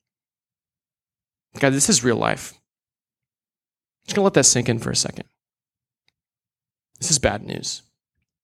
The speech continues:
It's literally the worst news you could ever get. Without a rescuer, we're like the people in the world at the time of Joseph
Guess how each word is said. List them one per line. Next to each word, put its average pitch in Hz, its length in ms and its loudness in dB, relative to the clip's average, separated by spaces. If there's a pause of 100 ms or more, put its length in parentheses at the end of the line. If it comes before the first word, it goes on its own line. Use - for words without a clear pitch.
(1120)
It's 139 260 -4
literally 185 320 4
the 185 80 4
worst 165 320 0
news 151 160 -2
you 135 80 -8
could 135 80 -2
ever 120 160 -4
get. 120 220 -10 (1000)
Without 160 240 2
a 165 60 4
rescuer, 156 400 4
we're 143 120 2
like 143 200 0
the 143 60 -6
people 170 380 -6 (220)
in 160 80 0
the 160 80 4
world 151 340 0
at 147 80 -10
the 151 60 -8
time 156 300 -2
of 165 80 -8
Joseph 131 400 -4